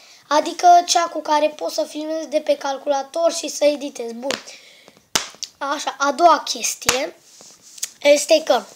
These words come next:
voi face promovări, așa că dacă veți vrea promovări, scrieți în comentarii jos, uh, vreau promovare sau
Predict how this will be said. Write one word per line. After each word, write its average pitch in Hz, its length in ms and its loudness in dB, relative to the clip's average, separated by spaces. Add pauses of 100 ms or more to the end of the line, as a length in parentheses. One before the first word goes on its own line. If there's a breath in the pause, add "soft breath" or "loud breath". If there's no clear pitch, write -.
(340 loud breath)
voi 359 300 2
face 330 420 -2
promovări, 294 840 2
așa 302 260 0
că 320 120 -4
dacă 285 400 2 (500)
veți 240 440 -4
vrea 302 340 2
promovări, 269 720 -2 (300 loud breath)
scrieți 311 580 -6
în 277 180 0
comentarii 277 840 0
jos, 240 540 -8 (320 loud breath)
uh, 254 540 -4
vreau 277 460 2
promovare 262 840 -2
sau 247 440 -2